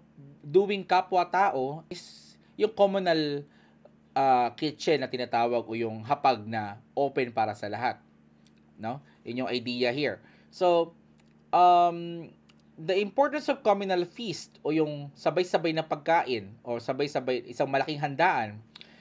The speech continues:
is a structuring hierarchy within and among pre-colonial Philippine societies. Isa siyang status symbol, no? Kung sino yung nagpakain, siya yung makapangyarihan. Siya yung pinuno, siya yung mayaman.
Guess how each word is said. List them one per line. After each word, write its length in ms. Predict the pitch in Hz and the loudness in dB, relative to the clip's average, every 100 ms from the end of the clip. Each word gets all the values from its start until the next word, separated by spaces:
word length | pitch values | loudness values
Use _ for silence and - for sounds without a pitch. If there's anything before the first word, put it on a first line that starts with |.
| - _ - | -20 _ -6
is 240 | 170 175 170 | -2 0 4
a 400 | 156 151 156 156 - _ - | 4 4 0 -4 -14 _ -10
structuring 640 | 170 - 208 - 202 196 | -6 0 0 2 -2 0
hierarchy 560 | 190 175 170 165 - 185 | 2 4 4 0 -4 -2
within 520 | 143 139 - 170 165 | -2 -4 -2 -2 -2
and 160 | 143 139 | -4 -4
among 320 | 135 139 139 | 0 -2 -2
pre-colonial 640 | 139 139 139 131 123 127 123 | -2 -2 0 0 0 -2 -2
Philippine 400 | 127 117 117 117 | -2 -2 -4 -6
societies. 720 | 117 117 104 101 - 110 - _ _ _ _ - | -8 -6 -6 -8 -12 -18 -18 _ _ _ _ -10
Isa 160 | 170 214 | -2 -2
siyang 400 | 226 208 196 202 _ - | 0 -2 -2 -18 _ -12
status 400 | 165 - 165 180 | -6 -2 -2 -2
symbol, 560 | - 143 127 127 117 107 - _ _ _ - | -4 -6 0 0 0 -4 -14 _ _ _ -12
no? 240 | 139 170 - _ _ _ - | -8 -8 -12 _ _ _ -4
Kung 80 | 180 | -2
sino 240 | 226 233 | -2 -2
yung 80 | 240 | -2
nagpakain, 800 | 226 196 - 180 165 139 131 135 _ _ | 0 -2 2 0 2 0 -2 -8 _ _
siya 160 | - 165 | -4 0
yung 160 | 156 | 0
makapangyarihan. 800 | 151 127 156 147 123 113 107 104 95 _ _ _ _ _ _ _ | -2 -2 -4 -2 -6 -6 -8 -10 -12 _ _ _ _ _ _ _
Siya 240 | - 165 | -4 -2
yung 160 | 160 160 | -2 -4
pinuno, 400 | 156 135 139 - | -4 -2 -6 -6
siya 160 | 147 | -4
yung 80 | 139 | -4
mayaman. 560 | 131 120 104 113 104 | -2 -2 -2 -4 -6